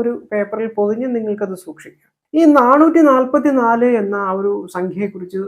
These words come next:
സംഖ്യാശാസ്ത്രം പറയുന്നത് സാമ്പത്തിക നേട്ടം, ഭാഗ്യം, ആനന്ദം എന്നിവയെ ആകർഷിക്കാൻ പോകുന്ന ശക്തിയാർന്ന ഒരു സംഖ്യയായിട്ടാണ്. നമ്മുടെ ഭാരതത്തിൽ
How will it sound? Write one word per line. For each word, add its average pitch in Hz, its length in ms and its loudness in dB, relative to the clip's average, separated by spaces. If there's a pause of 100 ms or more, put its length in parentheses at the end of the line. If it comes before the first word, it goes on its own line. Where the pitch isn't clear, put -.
(100)
സംഖ്യാശാസ്ത്രം 185 720 -10
പറയുന്നത് 165 460 -6 (360)
സാമ്പത്തിക 202 460 0 (100)
നേട്ടം, 190 320 -6 (180)
ഭാഗ്യം, 175 560 -6 (380)
ആനന്ദം 190 440 -2 (340)
എന്നിവയെ 269 460 0 (200)
ആകർഷിക്കാൻ 247 680 -4
പോകുന്ന 220 280 -2 (140)
ശക്തിയാർന്ന 240 800 2 (200)
ഒരു 202 120 0 (280)
സംഖ്യയായിട്ടാണ്. 185 840 -4 (280)
നമ്മുടെ 311 200 4 (120)
ഭാരതത്തിൽ 247 480 4